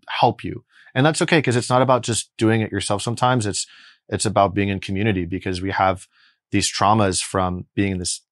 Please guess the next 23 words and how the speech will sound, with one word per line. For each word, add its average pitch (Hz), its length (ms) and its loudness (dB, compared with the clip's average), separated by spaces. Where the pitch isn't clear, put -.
literally 98 280 0
insane 92 540 -4
world, 95 440 2
right? 95 280 2
And, 98 240 -2
and 98 180 0
it's 95 160 -2
just - 140 -4
the 104 60 -4
more, 101 240 2
like, 95 160 4
you're 98 100 -2
doing 98 240 2
now, 95 140 2
you're 90 120 0
just 87 200 -10
being 95 160 -6
vulnerable 90 440 -4
and, - 220 -12
and 90 140 -6
sharing 95 340 0
it. 90 180 -4
It's, - 320 -2